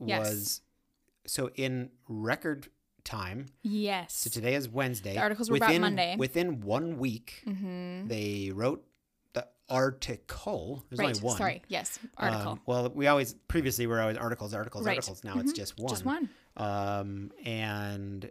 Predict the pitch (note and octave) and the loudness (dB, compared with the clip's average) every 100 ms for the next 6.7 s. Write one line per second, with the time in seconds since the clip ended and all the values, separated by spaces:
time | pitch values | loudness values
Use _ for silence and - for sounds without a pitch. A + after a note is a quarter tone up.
0 | - - A2 G#2+ G2 B2 - - G#2 G2 | -8 -6 -4 -4 -2 -2 -2 -8 -6 -4
1 | G#2+ A#2+ B2+ D3 D#3+ C3 B2+ A#2 - E3+ | -2 -2 -2 -4 -6 -6 -6 -6 -4 -4
2 | G#2 - G#2 G2+ G#2 - - A2 C3 C3 | -4 -4 -4 -4 -6 -12 -8 -4 -4 -2
3 | C3+ C3 A#2+ A2+ G#2 G#2+ A#2+ B2+ - C3 | -4 -2 -4 -2 -2 -2 -2 -6 -6 -6
4 | D3+ - _ _ A2 G#2+ A2 G#2+ G#2 A2 | -6 -12 _ _ -8 -4 -2 -2 -2 -4
5 | A2 G#2+ G#2 G2+ G#2+ D3+ B2+ G2 - G2+ | -4 -4 -2 -2 -4 -6 -6 -8 -8 -8
6 | G2 F#2 F#2 - - G#2 A#2 | -6 -6 -4 -4 -4 -4 -8